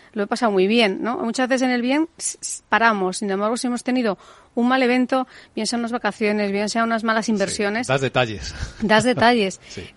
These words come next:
Speaker 1: Las personas, eh, en el mercado financiero notas que le gusta hablar de cuando han ganado dinero, sin embargo.
Speaker 2: Hmm.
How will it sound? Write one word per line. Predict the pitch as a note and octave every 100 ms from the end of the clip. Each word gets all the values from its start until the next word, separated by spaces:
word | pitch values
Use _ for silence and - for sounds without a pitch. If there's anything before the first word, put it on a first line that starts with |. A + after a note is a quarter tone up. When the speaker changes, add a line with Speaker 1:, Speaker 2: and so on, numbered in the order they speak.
| _
Speaker 1:
Las | A3 G#3+ G#3+
personas, | A3+ G#3 B3 D4 D4 - -
eh, | - G#3+ G#3 G3+ - - - _
en | - G#3+
el | G3+
mercado | G3+ G3 A#3+
financiero | C#4+ C#4 C4+ C#4
notas | B3+ A#3+ C4+
que | -
le | G#3+
gusta | F#3+ G3 G#3+ B3+
hablar | A#3+ A#3+ C4
de |
cuando | B3+ G#3 G3
han | A3
ganado | A#3 A3
dinero, | G3 G#3 G3+ F3+
sin | - F#3+
embargo. | F3 E3 E3+ - -
Speaker 2:
Hmm. | -